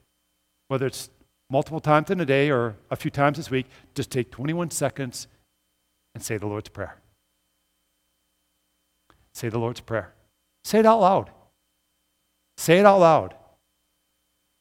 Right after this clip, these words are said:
"Our Father, who art in heaven, hallowed be thy name. Thy kingdom come, thy will be done, on earth as it is in heaven.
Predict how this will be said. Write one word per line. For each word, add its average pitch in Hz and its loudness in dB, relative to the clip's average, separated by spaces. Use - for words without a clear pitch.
"Our 160 10
Father, 175 8
who 165 2
art 170 8
in 175 -4
heaven, 160 2
hallowed 165 6
be 180 0
thy 165 0
name. 156 -4
Thy 143 6
kingdom 175 0
come, 175 2
thy 135 6
will 170 6
be 180 4
done, 165 4
on 143 2
earth 175 4
as 143 2
it 143 0
is 143 -2
in 143 -4
heaven. 147 0